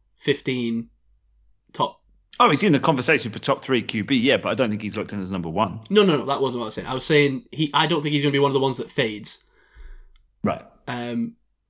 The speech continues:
Speaker 1: I think he's locked into that top ten, top fifteen range, 'cause he's the one that, f-, it feels to me, has the most buzz on him. Maybe that's just
Speaker 2: I
Speaker 1: 'cause I'm in
Speaker 2: I
Speaker 1: Pittsburgh.
Speaker 2: Yeah, it, yeah, he does have a lot of buzz. I, th-, I think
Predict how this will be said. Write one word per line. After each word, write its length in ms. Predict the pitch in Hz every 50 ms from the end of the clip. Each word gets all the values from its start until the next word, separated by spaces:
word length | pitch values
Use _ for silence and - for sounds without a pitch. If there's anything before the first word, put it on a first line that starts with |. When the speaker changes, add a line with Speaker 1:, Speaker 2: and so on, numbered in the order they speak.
| _ _ _ _ _ -
Speaker 1:
I 80 | -
think 160 | - 143 131 -
he's 160 | 139 123 135
locked 180 | 131 - - 143
into 140 | 127 - -
that 140 | 117 110 -
top 180 | - 120 -
ten, 160 | - 127 117 113
top 160 | - - -
fifteen 300 | - - - 131 113 120
range, 240 | 127 120 110 - _ - - - - _ _ _ _ _ _ _ -
'cause 140 | - 143 127
he's 200 | - 170 165 147
the 100 | 156 147
one 160 | 147 143 135
that, 80 | - -
f-, 100 | - - -
it 140 | 147 - -
feels 280 | - 339 262 226 220
to 80 | - 208
me, 280 | 202 190 180 175 175 -
has 180 | 143 165 151 147
the 80 | 151
most 260 | 143 139 131 127 - -
buzz 160 | 143 131 117
on 100 | 120 113
him. 160 | 107 - - _ _ _ _ _ _ _ _ _ _ _ -
Maybe 180 | 165 175 160 147
that's 120 | 143 139
just 100 | - 117
Speaker 2:
I 60 | 113 120
Speaker 1:
'cause 80 | 127 123
I'm 80 | 117
in 60 | 113 113
Speaker 2:
I 20 | -
Speaker 1:
Pittsburgh. 360 | 120 110 - - 98 92 - _ _ _ _ _ _ _ _ _ _ _ _ _ _ _ _ _ _ _ _ _ _ _ -
Speaker 2:
Yeah, 200 | 123 117 110 -
it, 320 | 82 80 - 240 240 - -
yeah, 400 | 208 196 180 170 175 180 175 - - -
he 120 | 180 180
does 160 | 196 175 143 143
have 100 | 131 127
a 40 |
lot 100 | 123 101
of 60 | 107 107
buzz. 200 | 117 113 120 -
I, 60 | -
th-, 120 | - - 170
I 40 |
think 180 | 170 214 185